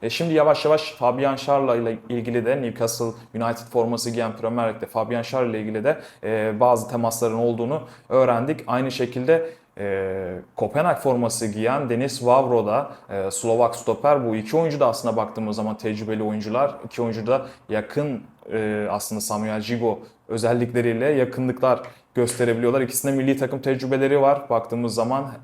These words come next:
e, ikisi de milli takımlarında oynuyor ki, e, zaten Avrupa Şampiyonası'ndalar. E, Trabzonspor'un bu iki oyuncuyla ilgili de bazı girişimleri, temasları da söz konusu. Onu söyleyelim.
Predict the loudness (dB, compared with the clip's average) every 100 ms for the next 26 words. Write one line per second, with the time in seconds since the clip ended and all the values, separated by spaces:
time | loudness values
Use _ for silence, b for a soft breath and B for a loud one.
0 | -8 -4 -2 -2 -4 -8 -8 -6 -4 -4
1 | -4 -2 0 0 2 0 0 0 -2 -4
2 | -14 _ _ _ _ _ _ _ -2 -2
3 | -2 B B _ -4 0 0 2 2 2
4 | 2 -2 -2 -2 -2 -4 -2 -2 0 2
5 | 2 0 B B -6 -2 0 0 -2 -2
6 | 2 4 4 0 0 0 2 0 2 0
7 | 0 2 2 2 0 0 2 2 4 4
8 | 4 0 -4 B _ -2 -2 -2 0 0
9 | 0 -2 0 -2 -2 0 0 0 B -16
10 | 0 0 0 -2 -4 -2 -4 -2 -2 -2
11 | -2 0 2 2 2 2 0 -4